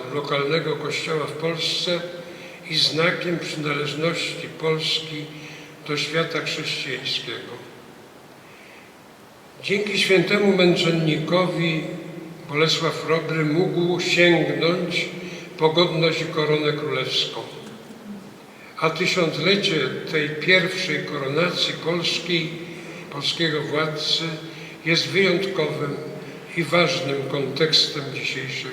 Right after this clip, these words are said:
uroczystości. Święty Wojciech,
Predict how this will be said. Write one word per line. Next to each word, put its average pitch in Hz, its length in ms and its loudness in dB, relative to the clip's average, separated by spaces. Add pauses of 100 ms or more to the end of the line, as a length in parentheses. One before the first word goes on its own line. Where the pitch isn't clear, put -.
(140)
uroczystości. - 1000 -6 (1500)
Święty 208 440 4
Wojciech, 151 680 4